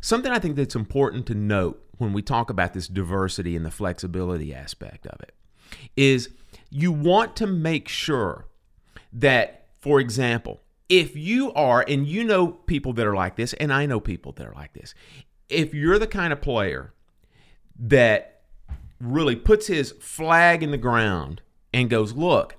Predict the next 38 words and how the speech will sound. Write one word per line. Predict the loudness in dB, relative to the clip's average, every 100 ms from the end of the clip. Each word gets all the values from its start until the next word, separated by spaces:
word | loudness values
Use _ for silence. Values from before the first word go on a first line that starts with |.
| -6
I | 0 2
am | 2 -2 -2
in | -2 -2
this | -2 -4 -4 -10 -8
to | -8
play | -6 -2 0 0
nothing | -2 0 2 2 0 -4 0
but | 2 2 0
jazz," | 0 0 0 -2
and | -2
you've | -2 -4
made | -2 0 -2 -4
a | -6 -6 _
conscious, | -16 -2 4 6 4 2 -2 -2 -2 -6 -12 _ -12 0
intentional | 0 0 -4 -6 -2 -2 -2 -2 -2 0 -2
choice | -6 -2 2 4 2 -2 -12 -16 _ _ -20 -20 -2
that | -2 -2 2
this | 4 4 2
is | -2
what | 2 4
I'm | 4 2
gonna | 0 -2 0
do | 0
and | 0
I'm | 0 -2
gonna | -4 -4
be | -6
happy | -4 -2 -2 -4
with | -4 -4
it. | -8 -12 -20 -2
Now, | 2 2
some | 2 -2
of | 0
this | 0 0
doesn't | 4 4 4
apply | -2 -2 0 0 -4
to | -4
you, | -6 -6